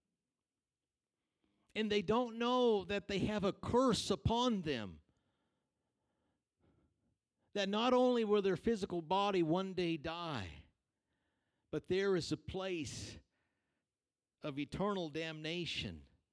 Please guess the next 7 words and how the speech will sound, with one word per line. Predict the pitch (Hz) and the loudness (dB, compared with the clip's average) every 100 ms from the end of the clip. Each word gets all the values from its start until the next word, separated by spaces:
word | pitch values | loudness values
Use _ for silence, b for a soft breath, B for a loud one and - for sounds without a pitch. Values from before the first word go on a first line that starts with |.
| _ _ _ _ _ - | _ _ _ _ _ -14
that | 147 - | -14 -10
the | 131 | -10
soul | - 185 185 180 147 | -4 -2 0 -2 -4
of | 123 | -8
man | 143 151 170 139 90 78 69 _ _ _ _ _ | -10 -12 -8 -6 -8 -12 -18 _ _ _ _ _
will | 147 | -12
spend. | 131 - 170 156 101 87 - | -10 -10 -8 -6 -8 -12 -18